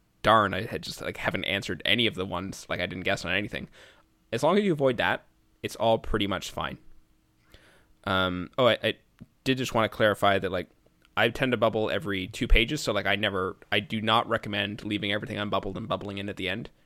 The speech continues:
'cause it takes, like, two or three minutes. I think I've timed myself doing it. So you wanna do it in some way as you go, either, like, after each question like Steve does, or when you turn a page like I do. Either one's fine. Just have stuff filled in.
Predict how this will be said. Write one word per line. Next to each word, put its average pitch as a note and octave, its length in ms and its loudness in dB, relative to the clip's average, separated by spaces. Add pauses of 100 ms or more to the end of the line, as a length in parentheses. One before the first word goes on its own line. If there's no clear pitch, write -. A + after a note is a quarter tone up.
(100)
'cause - 100 -10
it G#2 80 -4
takes, - 320 0
like, F2 260 -4 (140)
two G#2 180 -6
or G2+ 60 -2
three F#2+ 200 -8
minutes. G2+ 280 -8
I A2 40 -6
think G#2+ 140 -2
I've F2+ 140 -10
timed G2 220 -6
myself G#2 240 -6
doing G#2 180 -4
it. D3 160 -4 (400)
So - 100 -4
you G2+ 200 -4
wanna B2 200 0
do A2+ 160 -2
it G2+ 80 -2
in F#2+ 80 -8
some C#3+ 240 0
way A2+ 180 2
as G2+ 140 -2
you F#2 60 -6
go, F#2 380 -2
either, G2+ 220 2
like, E2+ 180 -6
after F#2+ 180 -4
each F#2+ 140 -6
question G2 340 -2
like E2+ 80 -8
Steve A2+ 240 -6
does, G#2+ 340 0
or F#2 400 -4
when F#2+ 140 -8
you F2 40 -12
turn F#2 200 -8
a - 20 -10
page G2 300 -2
like D#2+ 120 -6
I F#2+ 100 0
do. F#2 220 -6 (260)
Either A#2+ 180 4
one's G#2+ 180 -2
fine. F2+ 240 -2
Just - 220 -14 (480)
have D#3+ 160 4
stuff C#3 160 2
filled G2+ 200 2
in. F#2+ 140 -4